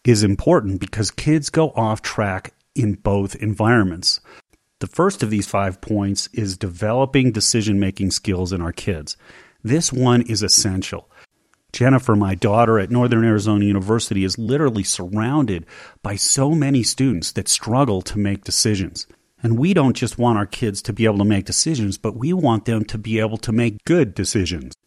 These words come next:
Our kids' ability to make good decisions is vital when they hit campus because they're in a pressure-packed situation. They're facing a level of loneliness that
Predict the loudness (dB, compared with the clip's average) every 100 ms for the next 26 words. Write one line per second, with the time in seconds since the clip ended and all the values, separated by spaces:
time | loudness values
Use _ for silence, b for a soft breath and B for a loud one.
0 | _ _ -4 -2 0 0 0 2 4 4
1 | 2 0 0 0 -2 -2 -2 -2 0 0
2 | -2 -4 -6 0 0 2 2 2 0 -2
3 | -4 -2 -2 0 -2 -4 -6 -2 -2 -2
4 | B B -6 -2 -2 -2 -4 0 0 0
5 | -2 -2 0 -2 -2 -2 -2 -2 -6 -6
6 | -6 -4 -2 -2 -4 -8 -12 _ -4 -2
7 | 0 0 2 2 4 4 4 2 2 2
8 | 4 4 2 0 -4 -4 -2 -4 -6